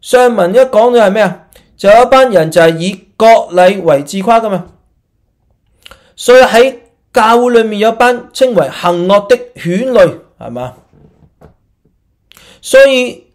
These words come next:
呢一度好明顯講嘅仇敵就唔係話嗰啲不信者嘅仇敵喎，係講緊喺教會裏面自稱為基督徒嘅，但係佢哋嘅行為表現呢，就係基督十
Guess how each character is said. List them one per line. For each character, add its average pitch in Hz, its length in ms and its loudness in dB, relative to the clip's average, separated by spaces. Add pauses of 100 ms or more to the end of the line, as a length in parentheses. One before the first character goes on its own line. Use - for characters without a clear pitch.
呢 269 120 -4
一 277 80 4
度 233 220 2
好 226 180 -2
明 220 220 -2
顯 226 140 -6
講 233 200 0
嘅 233 40 0
仇 165 360 -6
敵 202 160 -4
就 190 260 -2
唔 175 80 -6
係 175 160 2
話 175 120 2
嗰 202 120 -6
啲 247 200 -6 (160)
不 277 80 2
信 190 460 -4
者 175 140 0
嘅 196 180 0
仇 123 220 -8
敵 131 80 -4
喎， 135 240 -6 (1200)
係 214 140 -2
講 247 260 2
緊 240 260 2 (140)
喺 247 160 -4 (120)
教 240 480 2
會 262 160 -2
裏 247 200 4
面 208 220 -8
自 220 160 -10
稱 254 180 2
為 190 80 0
基 254 140 0
督 214 120 0
徒 147 60 -4
嘅， - 120 -6 (720)
但 240 240 2
係 247 100 -2
佢 240 40 4
哋 240 100 -2
嘅 240 220 2
行 170 640 -4
為 165 380 0 (120)
表 214 260 -4
現 214 180 -6
呢， 247 200 -2 (440)
就 214 120 -2
係 214 220 0
基 269 180 -2
督 269 120 0
十 - 280 -4